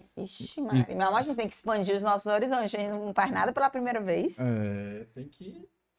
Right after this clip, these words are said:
Speaker 1: Eu
Speaker 2: tem
Speaker 1: vou
Speaker 2: que fazer.
Speaker 1: pensar bem muito,
Speaker 2: Enquanto,
Speaker 1: depois
Speaker 2: enquanto vocês pensam, eu vou logo fazer a outra pergunta.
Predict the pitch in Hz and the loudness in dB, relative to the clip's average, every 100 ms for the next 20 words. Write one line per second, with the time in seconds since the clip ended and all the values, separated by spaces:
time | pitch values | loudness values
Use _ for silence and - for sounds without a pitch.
0 | _ - 175 147 170 190 214 202 143 113 | _ 0 2 4 4 6 10 12 12 10
1 | 104 208 302 330 214 190 196 196 247 165 | 6 4 4 4 4 2 0 2 4 10
2 | 165 190 226 254 - 190 - 247 233 233 | 12 12 12 12 10 4 12 12 12 12
3 | - 196 - - 170 185 165 147 139 123 | 12 12 10 10 12 12 12 10 8 10
4 | 156 151 160 156 160 143 160 156 151 160 | 12 12 12 12 12 12 12 12 12 12
5 | 123 110 - | 12 8 4